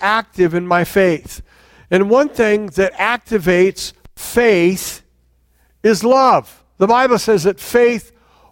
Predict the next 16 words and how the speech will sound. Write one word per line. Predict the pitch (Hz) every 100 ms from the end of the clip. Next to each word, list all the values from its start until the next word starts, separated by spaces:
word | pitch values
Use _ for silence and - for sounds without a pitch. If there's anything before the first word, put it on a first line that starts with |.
| -
works | 151 214 226 233 233 - - - _ _ _ _ _ _
by | 143 220 240
love. | 240 262 254 147 - - _ _ _ _ _ _
If | 226 -
I'm | 240 240
not | 269 311 359
in | 294
love | 254 262 285 294 233 143 113 _ _ _ _
with | 170 214 143
Jesus, | 214 269 262 156 127 - - - _ _ _ _ _ -
then | 165 233
I | 233
have | 214 233
a | 220 208
dormant, | 151 220 277 294 214 196 202 - - _ _ 135 123
dead | 220 254 240 180 180 208 190